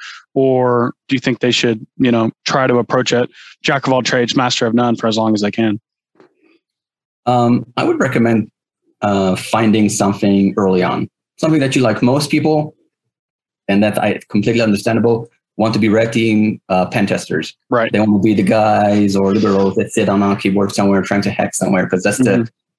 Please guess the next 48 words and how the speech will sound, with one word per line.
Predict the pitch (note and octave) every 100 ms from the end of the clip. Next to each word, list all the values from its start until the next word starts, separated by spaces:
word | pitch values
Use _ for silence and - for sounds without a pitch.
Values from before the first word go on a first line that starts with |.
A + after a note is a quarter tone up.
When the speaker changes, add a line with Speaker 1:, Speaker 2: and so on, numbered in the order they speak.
| -
Speaker 2:
that's | A#2 B2
where |
the | A2+
excitement | G#2+ - G2+ G2+ F#2+
is. | -
But | - D3+
that's | F3 -
not | F3 F3+
where | D3+ D3 C#3 C#3
all | D3 D3
the |
excitement | G2+ F#2 F2 E2+ -
is, | - -
uh, | F#2 F2 F2
excitement | - F2+ F2
is. | F2+ F2
There's, | F#2+ F2
like, | - F2+ - _
blue | - D3 E3
teaming | F3+ D3+ D3 C#3+
also, | C3 B2 A#2+ A#2 A2+ A2 A2 A2+
and | G2+ G2 G2 G2 F#2+
G | C#3
R | C#3+
C, | B2 C#3 B2+
you |
know, | A2 A2 G#2+ G#2+ - _ _
uh, | G2
gov-, | G2+ G2+ F#2
government | A2 A2 G#2+ - -
risk | G#2 - -
compliance. | G#2 - A2+ A2+ G#2+
It's | G2
a | G#2+
big | G2 G2+
deal | G#2
of | G#2
it | G#2
too. | - A#2
If | G2+
you | G#2 F#2
like | G2 -
reading, | A2+ A2+ A2 G#2+ G#2+
if | G2+
you | G2
like | G2 F#2 _ _ -
writing, | G2 G2+ A#2 A#2 A2 A2
that | G2+ G#2